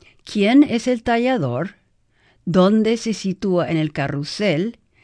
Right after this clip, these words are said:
¿En la fila interior, central o exterior? También se valoran los adornos extraordinarios, el diseño y la condición. Todo se toma en consideración.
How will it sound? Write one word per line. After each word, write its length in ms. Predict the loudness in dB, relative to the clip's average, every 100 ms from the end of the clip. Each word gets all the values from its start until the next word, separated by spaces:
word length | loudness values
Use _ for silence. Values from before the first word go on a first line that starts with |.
| _
¿En 140 | -4 -2
la 120 | -2
fila 360 | -2 -2 -4 -4 6
interior, 760 | 6 6 2 0 0 -2 -4 _ _
central 840 | -10 -4 -2 -2 -2 -2 -2 -4
o 200 | -8 -8
exterior? 760 | -6 -8 -6 -6 -4 -4 -6 -10 _ _ _ -18 -2
También 520 | 2 2 4 4 4
se 160 | 2
valoran 520 | 2 2 2 0 0 -2
los 180 | -2
adornos 500 | -2 -2 -2 -2 -6
extraordinarios, 1300 | -8 -8 -4 -4 -2 -2 0 -2 -2 -4 -6 -10 -20 _ _ _ -10
el 180 | 0 2
diseño 800 | 2 0 0 2 2 0 -2 -6 _ _ -2
y 60 |
la 160 | 0 2
condición. 880 | 2 0 0 -4 -2 -2 -2 -4 -8 _ _ _ _ 2
Todo 380 | 4 4 2
se 160 | -4 -6
toma 320 | -2 0 0
en 80 | 0
consideración. 1160 | -4 -4 -4 -4 -2 -4 -6 -8 -6 -6 -10